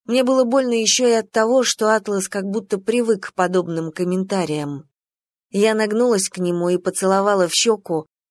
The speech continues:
а потом положила голову ему на плечо. «Знаешь что?», сказала я ему.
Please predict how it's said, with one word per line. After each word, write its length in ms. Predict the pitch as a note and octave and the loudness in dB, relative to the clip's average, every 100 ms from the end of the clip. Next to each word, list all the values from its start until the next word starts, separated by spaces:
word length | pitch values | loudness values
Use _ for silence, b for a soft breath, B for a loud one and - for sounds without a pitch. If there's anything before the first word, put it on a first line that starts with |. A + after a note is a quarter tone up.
| _ | _
а 140 | - | -4
потом 320 | - F#3 G#3+ F#3+ | 0 -2 -2 -2
положила 420 | F3 E3+ F#3 F3 | -2 0 0 0
голову 460 | F3 F#3 F3 E3 | 2 2 2 0
ему 240 | E3 E3 E3+ | -2 -2 -4
на 100 | E3+ | -4
плечо. 560 | E3+ E3+ - E3 D3 - _ _ _ _ _ | -4 -2 0 -2 -4 -12 _ _ _ _ _
«Знаешь 400 | G#3+ G#3+ C#4 C#4 | -6 -2 -2 0
что?», 360 | - - E3+ - _ _ | -4 -4 -8 -8 _ _
сказала 420 | - - E3+ E3+ E3 | -12 -6 -4 -2 -4
я 260 | D#3 D#3+ | -4 -4
ему. 320 | D#3 D#3+ D3+ | -4 -6 -8